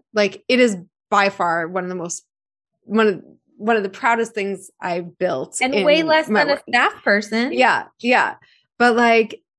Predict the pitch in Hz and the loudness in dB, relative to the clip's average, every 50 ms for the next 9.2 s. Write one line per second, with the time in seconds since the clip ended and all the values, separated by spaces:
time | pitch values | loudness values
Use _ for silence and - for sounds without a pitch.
0 | _ - 240 247 247 240 233 214 208 208 247 370 415 - - - 127 180 170 - | _ -2 -2 -2 0 0 2 2 4 4 4 4 2 0 -2 -2 -2 -4 -6 -10
1 | 127 120 - - - _ _ _ - - 240 294 311 320 294 294 302 311 320 392 | -14 -14 -16 -18 -20 _ _ _ -14 -8 -4 -2 0 0 0 0 -2 0 0 2
2 | 415 381 - 226 185 110 80 - _ - 233 247 254 247 - - _ - 247 - | 2 2 2 0 -2 -2 -4 -6 _ 0 0 2 2 0 -2 -6 _ -6 -4 -4
3 | 262 247 247 247 - 254 269 285 294 320 320 311 254 - 214 - 226 214 254 240 | -2 -4 -4 -4 -4 -2 -2 0 0 0 0 0 -2 -2 -4 -6 -4 -4 -4 -4
4 | - 254 233 233 233 285 294 302 294 302 277 240 254 233 226 - - 226 214 220 | -4 -4 -6 -4 -4 -4 -4 -4 -4 -6 -8 -8 -8 -10 -10 -8 -6 -4 -2 -2
5 | 220 214 208 - - 190 185 202 196 196 185 180 175 - 175 175 170 175 170 170 | -2 -4 -4 -4 -2 -2 -2 -2 -2 -4 -6 -8 -8 -10 -10 -8 -8 -8 -8 -6
6 | 165 170 - - _ _ _ _ _ _ _ - 208 208 190 165 - - _ _ | -6 -6 -8 -8 _ _ _ _ _ _ _ 2 4 4 4 2 -4 -12 _ _
7 | _ _ - 214 226 226 214 208 - 247 247 226 208 190 185 208 226 240 - - | _ _ 0 0 2 2 0 0 -2 -2 -2 -2 -2 -2 -2 -2 -2 -2 -2 -4
8 | 233 202 - - 180 190 185 180 175 180 180 170 175 170 175 175 170 175 165 165 | -4 -4 -4 -4 -4 -4 -6 -6 -8 -10 -10 -10 -8 -8 -8 -8 -6 -6 -6 -4
9 | 143 104 78 | -6 -6 -8